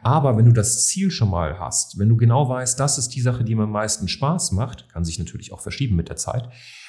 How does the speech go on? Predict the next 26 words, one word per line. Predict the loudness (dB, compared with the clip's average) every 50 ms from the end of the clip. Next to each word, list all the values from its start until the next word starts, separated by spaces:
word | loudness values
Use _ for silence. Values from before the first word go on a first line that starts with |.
| -2
dann | 2 4 6 6 6 6 4 0 -6
kannst | -6 -2 0 0 2 2 0 0 0
du | -2 -2 -2 -2
anfangen | 0 2 2 2 2 4 4 4 4
mit | 4 2 -2
der | -4 -6 -4
Zeit, | -4 -4 -2 -2 -2 -2 -2 -2
bisschen | -2 0 2 2 0
größer | 0 0 -2 -2 -4
zu | -4 -4 -2
denken, | 2 4 4 4 4 2 0 0
weil | 0 -2
dann | -2 -4
verstehst | -6 -6 -6 -6 -4 -2 -2 -2 -4
du, | -4
okay, | -2 -2
ich | -2 -2
brauche | -4 -4 -2 0
Mitarbeiter, | 0 2 2 0 0 0 -2 -2 -2 -4
um | -4 -4 -2
den | -2 -4 -4
ganzen | -4 -2 0 0 0 0 -2
anderen | -6 -6 -2 0 2 0 0
Kram | 0 -2 -4 -4 -2 -2
zu | -2 -2 -2
delegieren. | -2 -2 -2 -4 -4 -6 -6 -4 -4 -4 -4 -6